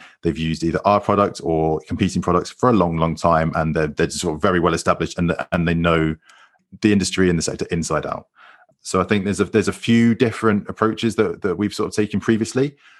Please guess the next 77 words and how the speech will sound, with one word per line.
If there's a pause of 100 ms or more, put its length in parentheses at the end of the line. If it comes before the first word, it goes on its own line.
(120)
So
I'll
just
try
and
go
through
them
and
try
and
sort
of
gather
my
thoughts
on
them
as
we
go. (540)
So
I
think
one
of
the
key
things
I
always
get
everyone
to
do
is
to
try
and
gather
a
bit
of
intelligence,
just
gather
a
bit
of
intel
and
kind
of
go,
"Well, (760)
let's
speak
to
other
people
in
my
organization
who've
dealt
with
them
previously.
What
have
they
learned?
How
have,
how
have
they